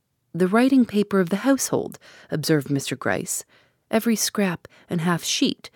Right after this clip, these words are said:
which could be found. But before you examine it, look at this." And he held out a sheet of bluish foolscap, on which were written some dozen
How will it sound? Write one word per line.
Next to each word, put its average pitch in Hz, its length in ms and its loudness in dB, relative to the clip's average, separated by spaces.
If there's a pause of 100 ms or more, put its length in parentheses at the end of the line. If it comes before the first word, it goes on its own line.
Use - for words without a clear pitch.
(120)
which - 200 -8
could 160 160 0
be 156 100 -4
found. 165 560 -2 (720)
But - 180 -4 (300)
before 381 320 0
you 339 140 6
examine 180 420 4
it, - 160 -2 (260)
look 233 220 0
at - 140 2
this." - 500 -2 (680)
And 208 120 6
he 214 60 6
held 262 260 -4
out 269 120 4
a 196 60 0
sheet 185 280 -2
of 156 100 -8
bluish 170 380 2
foolscap, - 720 -4 (380)
on 202 140 6
which 294 200 -2
were 202 100 2
written 165 360 0 (240)
some 180 240 4
dozen 185 360 4